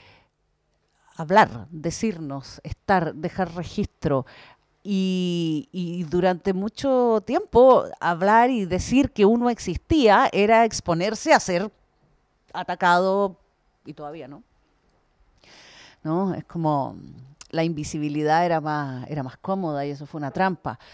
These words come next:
A mí, como mujer lesbiana, claro, te invitamos a no existir, ¿no? "Te vi con tu prima". "No, es mi pareja". "Ah, tu prima".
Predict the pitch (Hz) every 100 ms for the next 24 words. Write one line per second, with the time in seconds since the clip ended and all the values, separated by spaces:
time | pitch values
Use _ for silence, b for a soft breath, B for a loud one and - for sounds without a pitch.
0 | B B - 165 233 254 269 - 180 180
1 | 170 170 160 170 190 196 180 196 208 185
2 | 180 135 - _ _ _ b b b b
3 | _ 160 151 135 - 151 208 226 214 -
4 | 180 156 151 143 151 196 202 - 165 -
5 | 170 120 - _ _ _ _ _ _ _
6 | _ _ 143 147 185 165 _ _ _ _
7 | b b b b b _ _ _ - 208
8 | 233 - 269 262 220 262 302 294 226 180
9 | 156 143 135 123 120 - _ _ _ _
10 | _ _ _ _ _ _ _ _ 190 226
11 | 208 196 196 214 - 320 330 262 320 330
12 | 302 226 185 165 147 135 135 131